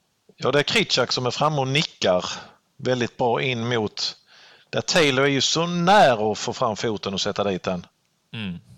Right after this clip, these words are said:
Speaker 2: Ja, han hade ju bara kunnat styra in den där, om han hade prickat bollen, men han, han skjuter ju i luften, tyvärr. Men, eh, han är ju där,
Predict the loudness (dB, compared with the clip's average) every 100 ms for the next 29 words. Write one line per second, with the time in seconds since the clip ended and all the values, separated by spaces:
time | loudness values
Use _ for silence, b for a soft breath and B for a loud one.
0 | -4 0 0 -2 -4 -4 -4 -4 -6 -6
1 | -6 -4 -4 -4 -6 -6 -6 -4 -2 0
2 | 0 -2 -4 -6 -6 -4 -4 -4 -4 -6
3 | -6 -8 -14 B B B -6 -4 -4 -4
4 | -2 -2 -4 -6 -6 -8 _ -6 0 0
5 | 0 -6 -16 -14 -10 -8 -6 -8 -10 -12
6 | -18 _ _ _ _ _ _ -8 -6 -4
7 | -2 0 0 -2